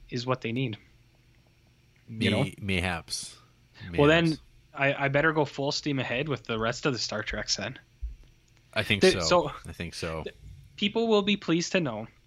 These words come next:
Speaker 1: and, uh, I'm sure Oliver will be pleased because, uh, I know he's, uh, he's just, he's, like, a couple weeks ahead, and, uh, I, I think he was, uh, maybe scared that I was gonna pass him and spoil it for him. But, uh,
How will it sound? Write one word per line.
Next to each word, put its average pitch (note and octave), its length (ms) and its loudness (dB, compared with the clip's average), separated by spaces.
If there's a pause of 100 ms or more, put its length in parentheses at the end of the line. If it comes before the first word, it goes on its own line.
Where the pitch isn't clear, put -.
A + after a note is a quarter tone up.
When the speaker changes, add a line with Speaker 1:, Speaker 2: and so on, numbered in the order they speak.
(160)
Speaker 1:
and, C#3+ 160 4
uh, C#3 200 4
I'm C#3+ 120 -2
sure D#3+ 200 0
Oliver C3 380 -2
will B2+ 120 -2
be B2+ 120 -6
pleased A2+ 360 -6
because, A2+ 360 -2
uh, A2+ 280 2 (320)
I C3+ 100 4
know D3 180 8
he's, D3+ 320 2
uh, C#3 180 4
he's D#3 300 -4
just, D#3+ 300 -2 (380)
he's, D3 200 -4
like, C3 200 4
a A#2+ 40 -4
couple D#3 400 2
weeks D#3 240 0
ahead, C#3 420 -2
and, C3 220 -4
uh, A#2+ 240 0
I, C3+ 380 -4
I C3 60 -2
think C#3 200 0
he C3+ 160 0
was, B2+ 220 2
uh, A#2+ 220 4
maybe B2+ 340 2
scared B2+ 420 2
that A#2+ 120 2
I A#2+ 80 2
was A#2 100 -4
gonna A#2 140 -8
pass C3+ 360 2
him C3+ 140 0
and A#2+ 100 -6
spoil A#2+ 360 -6
it C#3+ 100 -6
for D#3 220 -2
him. F3 300 -6
But, B2 200 -2
uh, A#2 140 0